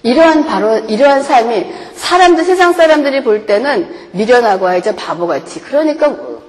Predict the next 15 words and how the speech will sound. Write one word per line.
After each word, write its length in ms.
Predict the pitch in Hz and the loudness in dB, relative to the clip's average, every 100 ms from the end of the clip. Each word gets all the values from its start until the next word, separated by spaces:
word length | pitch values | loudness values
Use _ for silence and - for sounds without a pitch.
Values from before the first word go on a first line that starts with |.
| 208 | -6
그렇지 320 | 208 202 - - - - | -4 -4 -4 -8 -12 -4
하고 200 | 294 311 | -2 0
바보일지 720 | - 196 214 311 311 294 302 | 0 0 2 2 2 0 -2
모를지 440 | 233 202 202 202 | 0 0 -2 -4
모르지만은 1000 | 175 175 185 180 175 170 240 339 - - - - - - | -2 -2 -2 -2 -2 -2 0 0 -2 -10 -14 -18 -20 -6
그것이 460 | 226 262 277 277 | 0 4 4 2
하나님의 520 | 302 311 285 269 254 254 | 0 2 0 0 -2 -2
성품이요 520 | 302 277 262 240 226 | -4 -4 -4 -2 -2
하나님이 480 | 277 277 254 226 220 | 0 0 0 -2 0
원하시는 580 | 175 185 185 202 190 | 0 0 -2 0 0
것이라면 540 | 175 160 175 160 226 330 - - - | 0 -2 -4 -2 -2 -4 -8 -18 -8
그 200 | 233 226 | -4 -2
삶이 580 | 277 208 208 311 339 | 2 2 2 -2 -4
바로 340 | - 165 214 302 - | -6 -4 -2 -4 -8
하나님께 680 | 294 277 233 196 254 294 | -6 -2 -2 -2 -2 -4